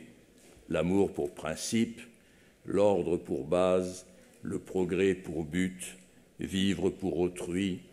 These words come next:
vivre au grand jour. Formule auquel il faut ajouter savoir pour prévoir afin de pourvoir,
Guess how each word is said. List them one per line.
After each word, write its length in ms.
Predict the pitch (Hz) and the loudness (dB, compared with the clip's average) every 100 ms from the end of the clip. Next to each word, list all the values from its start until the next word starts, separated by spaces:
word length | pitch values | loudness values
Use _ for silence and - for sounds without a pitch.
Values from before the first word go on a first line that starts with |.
| - - - _ | -20 -20 -20 _
vivre 420 | 82 82 92 90 87 | -10 -2 -2 0 2
au 80 | |
grand 300 | 82 85 87 | 2 0 -2
jour. 580 | 80 73 73 - - - - - | -4 -8 -12 -14 -18 -20 -20 -20
Formule 520 | - 85 73 85 85 | -6 -4 -2 -2 -2
auquel 340 | 82 - 87 82 | -2 -2 -4 -4
il 80 | |
faut 320 | 73 87 78 85 | -6 -8 -6 -6
ajouter 760 | 76 82 - 104 110 117 - - - - - | -6 -10 -6 0 2 2 -2 -18 -20 -20 -10
savoir 640 | - 101 87 98 92 - | -2 0 2 2 2 0
pour 160 | 85 - | -6 -6
prévoir 920 | - 95 87 95 87 85 82 - - 87 | -2 0 2 2 2 -2 -8 -16 -14 -12
afin 320 | 85 90 82 | -8 -6 -6
de 100 | 73 | -6
pourvoir, 920 | - 85 76 69 92 101 104 107 - | -8 -8 -6 0 2 2 0 -4 -12